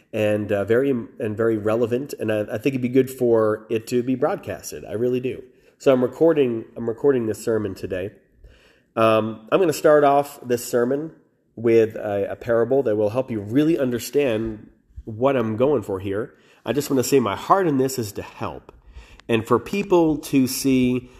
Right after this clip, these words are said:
this particular section of God's Word as Jesus' love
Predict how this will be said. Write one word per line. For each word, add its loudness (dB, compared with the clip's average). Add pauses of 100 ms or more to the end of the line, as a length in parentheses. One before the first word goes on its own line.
(140)
this 0
particular -2
section -2
of -4
God's -2
Word -2 (300)
as 0
Jesus' 0
love -4